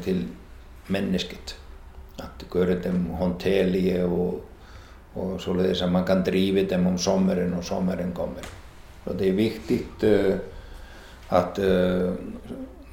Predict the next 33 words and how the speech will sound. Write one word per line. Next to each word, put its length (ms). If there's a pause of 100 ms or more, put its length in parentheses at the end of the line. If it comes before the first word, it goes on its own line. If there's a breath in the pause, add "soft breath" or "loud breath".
når 160
man 180
er 120
reinsdyrholder, 720
at 80
man 160
har 220
kontakt 580
med 140
reinsdyrflokken. 800 (1160)
Vi 120
kjører 320
også 260
ut 300
i 80
grenseområdene 1040
og 80
henter 320
reinsdyr 520
når 200
det 160
er 80
mulig. 380 (840 loud breath)
Noen 280
ganger, 440
i, 320
og 80
spesielt 640
etter 320
den 160
globale 500
oppvarmingen 600
begynte 640